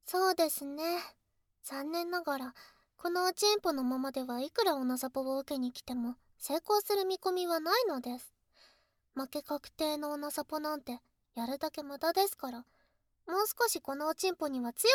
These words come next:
くなってもらう必要があるのです。明日から毎日、時間のある時に私たちの命令を聞きに来るのです。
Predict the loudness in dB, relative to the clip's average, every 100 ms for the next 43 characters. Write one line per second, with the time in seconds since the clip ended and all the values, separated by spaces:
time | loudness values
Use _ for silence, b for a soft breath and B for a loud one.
0 | 6 2 0 -4 -2 -2 -2 -4 -6 -6
1 | -4 -4 -2 0 2 0 0 -6 -8 -10
2 | _ _ _ _ _ _ _ -4 0 2
3 | 4 2 0 0 2 2 -2 -6 -10 -10
4 | _ _ _ _ -8 4 6 8 10 10
5 | 8 2 -2 -2 -2 4 4 6 2 2
6 | -2 0 -2 -2 -2 -4 -6 -10 0 2
7 | 4 4 4 2 -4 -6 -8 -12